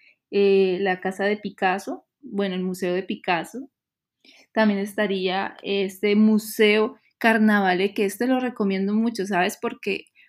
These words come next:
María José, yo llegué aquí hace cuatro años y yo escuché este museo, pero estaba cerrado, ¿sí? Estaba en renovaciones y ahora lo abrieron hace una semana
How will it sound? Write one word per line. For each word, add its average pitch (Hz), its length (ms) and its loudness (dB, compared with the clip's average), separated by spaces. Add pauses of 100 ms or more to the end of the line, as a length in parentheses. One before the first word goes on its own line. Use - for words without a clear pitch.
(120)
María 214 240 4
José, 214 220 0
yo 220 100 -2
llegué 254 220 -2
aquí 262 180 -4
hace 262 220 -4
cuatro 262 380 -2
años 262 440 2
y 214 140 -4
yo 202 80 0
escuché 226 400 -4
este 226 200 -4
museo, 233 500 -2
pero 196 140 -2
estaba 185 360 -2
cerrado, 185 720 -4 (1400)
¿sí? 285 360 -6 (340)
Estaba 208 360 2
en 214 100 0
renovaciones 226 920 0
y 214 120 0
ahora 220 540 2 (300)
lo 220 160 2
abrieron 202 500 2
hace 233 340 -6
una 247 300 2
semana 220 600 -2